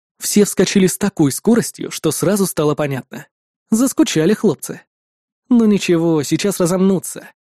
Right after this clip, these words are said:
Я специально пропустил караван чуть вперед, и мы шли за ними, с каждым шагом наращивая скорость. Десять шагов, и все мы бежим. Разве что Силмансон нелепо и смешно переваливается из стороны в сторону,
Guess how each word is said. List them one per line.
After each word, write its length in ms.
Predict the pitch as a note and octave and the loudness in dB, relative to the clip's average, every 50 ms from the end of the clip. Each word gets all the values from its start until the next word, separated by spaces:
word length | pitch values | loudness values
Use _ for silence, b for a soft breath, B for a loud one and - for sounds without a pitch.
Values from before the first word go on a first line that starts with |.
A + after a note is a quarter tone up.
| _ _ _ _ _ _ _ _ _ _ | _ _ _ _ _ _ _ _ _ _
Я 220 | - A3+ A3+ A3 G3+ | 2 4 4 4 2
специально 520 | - G#3+ - - A3 G#3+ G#3 G3 F#3 F3 | 2 0 2 4 4 4 4 4 4 4
пропустил 420 | F3+ G3 F#3+ G3 - - G#3 G3 | 2 2 2 0 2 2 2 2
караван 360 | - F#3+ F#3 F#3 F3+ G3 F#3+ E3+ | 2 2 0 0 2 0 0 0
чуть 200 | - F#3+ F3 - | 0 0 -2 0
вперед, 360 | - - A3+ C#4 C#4+ B3 - - | 0 0 2 2 2 0 -2 0
и 120 | F#3 F#3+ | 2 4
мы 140 | A3 C#4 C4 | 4 4 4
шли 220 | - - A#3+ A#3 | 2 2 2 2
за 120 | F3+ F#3+ F3+ | 2 2 2
ними, 220 | A3 C#4 C4 A#3+ | 4 4 4 2
с 120 | A3 - | 2 0
каждым 360 | - - C#4 B3 F#3 G#3+ G3+ F3+ | -2 -2 -2 0 2 2 2 2
шагом 340 | - - A3+ G#3+ G#3+ G3 | 0 -2 0 0 2 2
наращивая 540 | F3+ E3+ E3 E3+ D#3 - - D#3+ D3+ D#3 D#3 | 2 2 0 -2 -2 -2 0 0 2 2 0
скорость. 500 | - - - C#3+ - G#2 - - - - _ _ _ _ _ _ _ _ _ _ _ _ - | 0 -2 -4 -4 -4 -4 -8 -14 -16 -20 _ _ _ _ _ _ _ _ _ _ _ _ -4
Десять 380 | D#3 C#3+ D#3 D3+ - - C#3+ - | -2 0 0 0 0 -2 -4 -2
шагов, 420 | - D3 C#3+ F#3+ A3+ - - - _ _ _ _ - | -4 -2 0 0 0 0 -2 -6 _ _ _ _ -2
и 120 | F#3+ F#3+ | 0 0
все 280 | - - - - A#3 G#3+ | 0 0 0 2 4 4
мы 140 | G3 G3+ F#3+ | 4 4 4
бежим. 420 | F#3 G3 D#3+ D3+ C3+ - - - _ _ _ _ _ _ _ _ _ _ | 4 2 0 0 -4 -6 -10 -16 _ _ _ _ _ _ _ _ _ _
Разве 260 | C#4 C#4 B3+ A3 A#3+ | 0 2 4 4 4
что 240 | - - - A3+ G#3 | 2 2 2 2 2
Силмансон 640 | G3 - - D#4 C#4 A3 F3+ D3+ C3 - D#3 C#3+ C#3+ | 4 4 4 4 4 4 2 0 0 -2 -4 -2 -2
нелепо 360 | D3 C#3+ D3+ F#3+ A3+ - D#3 | -2 0 0 0 0 2 0
и 60 | D3 | 0
смешно 360 | C3+ - E3 D#3 - - G3+ | 0 0 -2 -2 0 0 0
переваливается 680 | F#3 - D3 D3 D3 F3+ F#3+ F3 D#3 D#3 D#3 D3+ - E3 | 0 0 0 0 0 0 0 2 2 2 2 0 0 -2
из 80 | D#3 - | -2 -2
стороны 300 | - - D#3+ D#3 D#3 E3+ | -2 -2 -2 -2 -2 -2
в 60 | - | -4
сторону, 420 | - - C4+ C4+ G#3 C#3+ - - | -4 -2 -2 -2 -2 -2 -6 -10